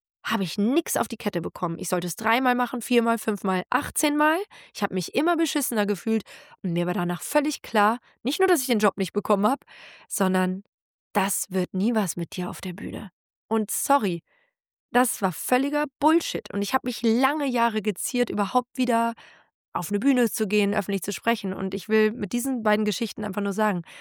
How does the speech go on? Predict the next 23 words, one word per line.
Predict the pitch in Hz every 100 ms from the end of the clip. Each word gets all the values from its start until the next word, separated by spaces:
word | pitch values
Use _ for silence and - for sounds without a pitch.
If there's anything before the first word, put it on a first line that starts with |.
| - - _ _
egal | 170 160 208 262 254
welche | 240 -
Geschichte, | 214 - 208 - 190 196 226 - - -
wenn | 190
du |
gerade | 180 202 196
zuhörst, | 196 254 262 190
dir | -
vielleicht | 170 202 190
gerade | - - -
erzählst, | 269 - 220 208 - - - _
„Ich | 220 -
kann | - 254 294 240
Bühne“ | 202 196 214
oder | 190
„Ich | - -
kann | - 196
nicht | 226 233
Bühne“, | - 185 190 208
es | -
ist | 190 -
mit | 196
Sicherheit | - 269 262 208 185 185